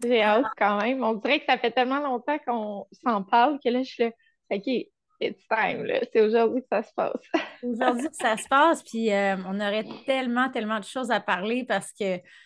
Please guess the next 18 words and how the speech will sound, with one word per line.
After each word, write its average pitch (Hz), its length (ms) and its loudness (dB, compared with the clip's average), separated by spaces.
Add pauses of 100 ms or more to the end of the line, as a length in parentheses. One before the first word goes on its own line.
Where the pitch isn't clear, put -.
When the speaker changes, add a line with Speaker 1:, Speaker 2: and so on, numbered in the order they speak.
(260)
Speaker 2:
mon 214 140 -2
Dieu 226 100 -4
Seigneur, 214 440 -4
t'es 220 100 -4
une 196 200 -8
femme 233 340 0
qui 226 280 -6
œuvre 233 240 0
dans 190 220 -4
tellement 226 500 -2
beaucoup 208 260 -6
de 190 140 0
sphères 233 500 0
différentes. 220 800 -4
Euh, 190 320 0
Roxane, 240 540 -2
en 208 160 0
fait, 277 280 -4